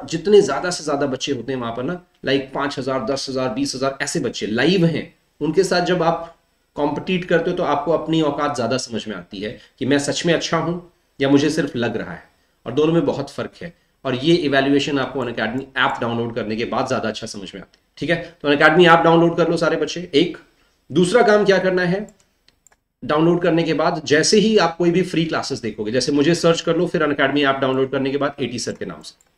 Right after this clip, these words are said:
ठीक है, एटी sir के नाम से वहां पर search कर लो, Anurag Tiwari ऐसे करके search कर लेना, ठीक है? Short में एटी सर लिखोगे तो चलेगा,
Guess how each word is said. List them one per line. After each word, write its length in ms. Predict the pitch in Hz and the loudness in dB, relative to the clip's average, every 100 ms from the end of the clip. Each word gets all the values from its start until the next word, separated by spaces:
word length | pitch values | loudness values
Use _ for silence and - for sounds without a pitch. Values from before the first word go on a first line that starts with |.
| _ | _
ठीक 140 | 127 180 | -8 -6
है, 80 | 165 - - _ _ _ 156 | -6 -10 -20 _ _ _ -4
एटी 220 | 143 170 | -2 -2
sir 180 | 165 135 | -2 -2
के 100 | 147 | -2
नाम 180 | 135 | -2
से 140 | 127 147 | -2 -4
वहां 160 | 113 | -4
पर 100 | 123 123 | -4 -6
search 260 | 107 - | -8 -10
कर 120 | - | -12
लो, 100 | - - _ _ | -18 -20 _ _
Anurag 380 | 139 139 139 139 | -2 2 2 0
Tiwari 320 | 135 104 92 87 _ - | -2 -4 -4 -10 _ -10
ऐसे 180 | 113 - | -6 -6
करके 220 | 110 - | -6 -6
search 260 | - 95 - | -8 -8 -10
कर 140 | 90 | -14
लेना, 180 | 85 - - | -14 -18 -8
ठीक 120 | 165 | -6
है? 120 | 180 - _ _ _ - | -6 -8 _ _ _ -10
Short 320 | - 170 175 | 0 2 4
में 100 | 190 | 4
एटी 180 | 170 180 | 2 2
सर 140 | 180 180 | 0 0
लिखोगे 300 | 175 180 196 | 0 2 2
तो 80 | |
चलेगा, 340 | - 120 104 | 2 0 0